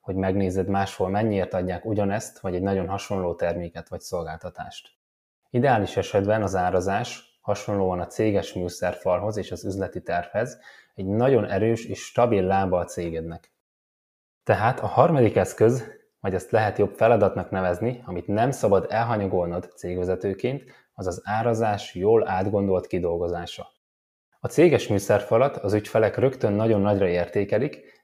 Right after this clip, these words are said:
mert egy új dimenziót nyit meg előttük, ha előtte nem igazán látták át a cég pénzügyeit és helyzetét. Ez valószínűleg nálad is így van. Ez nyilván általánosítás, de a tervezéshez picit már szkeptikusabban állnak,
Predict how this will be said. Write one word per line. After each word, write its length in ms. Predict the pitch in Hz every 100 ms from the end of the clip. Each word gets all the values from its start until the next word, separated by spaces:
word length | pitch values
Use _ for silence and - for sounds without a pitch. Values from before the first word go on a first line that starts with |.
| _
mert 220 | 98 -
egy 140 | 95 -
új 180 | 123
dimenziót 640 | 107 113 107 90 95 92 90
nyit 180 | 101 95
meg 160 | 90
előttük, 560 | 87 87 - 143 - - _ _
ha 120 | -
előtte 300 | 104 98 -
nem 160 | 120 110
igazán 360 | 101 95 90
látták 440 | 95 98 - 87 92
át 160 | 95
a 40 | -
cég 280 | - 87
pénzügyeit 560 | - 95 101 104 101 98
és 180 | 90 -
helyzetét. 580 | 90 87 82 - - _ _ _ _
Ez 160 | 98
valószínűleg 600 | 98 113 113 113 107 104
nálad 360 | 110 117 113 95
is 160 | 95 -
így 180 | 87
van. 280 | - 85 - _ _
Ez 200 | - 98
nyilván 280 | 123 147 107
általánosítás, 1200 | 101 104 101 92 92 - 90 - 98 - - -
de 100 | 92
a 100 | 87
tervezéshez 840 | - 98 107 104 110 - 120 120 - - -
picit 300 | 107 - 113
már 160 | 104 95
szkeptikusabban 960 | - - - - 117 104 98 92 92
állnak, 480 | 87 85 98 135